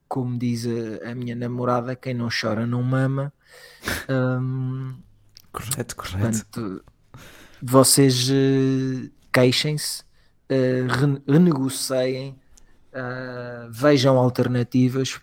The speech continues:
Speaker 1: porque certamente conseguirão, eh, continuar a pagar o mesmo, ou quem sabe menos, mas poderão evitar de pagar mais esses dois ou três ou quatro euros a mais,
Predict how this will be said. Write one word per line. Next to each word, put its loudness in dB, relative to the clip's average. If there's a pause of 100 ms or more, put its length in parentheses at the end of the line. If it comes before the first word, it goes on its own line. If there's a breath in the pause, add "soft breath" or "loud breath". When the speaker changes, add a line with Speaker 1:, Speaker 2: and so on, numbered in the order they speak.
(120)
Speaker 1:
porque -2
certamente 0 (220)
conseguirão, -6 (220)
eh, -16
continuar -6
a -4
pagar -2
o -2
mesmo, -6 (640 soft breath)
ou -20
quem -12
sabe -8
menos, -10 (200)
mas -4 (300)
poderão 2
evitar 4
de -8
pagar 4
mais 2
esses -2
dois 2
ou 0
três 0
ou 0
quatro -4
euros 0
a -2
mais, -4